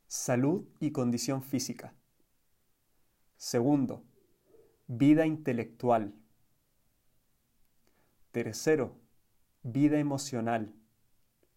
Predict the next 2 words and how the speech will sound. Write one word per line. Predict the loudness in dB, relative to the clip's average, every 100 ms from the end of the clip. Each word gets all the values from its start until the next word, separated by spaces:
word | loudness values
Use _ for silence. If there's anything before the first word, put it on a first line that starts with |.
| _ _ _ _ _ _ _
Cuarto, | 4 6 6 0 -12 -12 _ _ _ _ _ _ _ _
carácter. | -6 4 4 4 -6 -14 -14